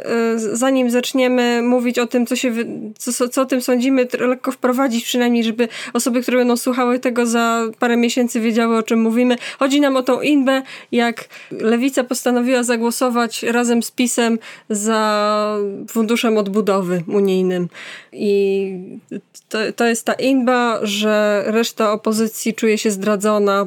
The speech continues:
ponieważ, e, Lewica pertraktowała bezpośrednio z pisem, a nie dołączyła do reszty opozycji w wetowaniu tego, znaczy wetowaniu, w głosowaniu przeciwko, po to, żeby w-, wymusić na pisie ustępstwa.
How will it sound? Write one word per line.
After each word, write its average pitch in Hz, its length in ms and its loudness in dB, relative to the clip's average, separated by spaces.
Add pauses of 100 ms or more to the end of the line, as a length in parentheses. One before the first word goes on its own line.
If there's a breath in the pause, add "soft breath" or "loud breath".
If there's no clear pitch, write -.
ponieważ, 202 840 -2
e, 196 480 0
Lewica 208 480 0
pertraktowała 208 920 0
bezpośrednio 208 640 -2
z - 60 -10
pisem, 220 460 -2 (400 loud breath)
a 214 120 -2
nie 214 540 0 (240)
dołączyła 214 640 2
do 202 500 2 (140)
reszty 208 300 -2
opozycji 208 580 -2
w - 320 -14 (500)
wetowaniu 208 680 0
tego, 202 640 0
znaczy 175 300 -2
wetowaniu, 190 540 -2
w 202 60 -6
głosowaniu 247 440 0
przeciwko, 302 600 -2 (500 loud breath)
po 262 140 2
to, 262 220 0
żeby 233 640 2 (100)
w-, 220 240 -2
wymusić 247 500 0
na 233 120 2
pisie 233 340 0
ustępstwa. 190 760 -4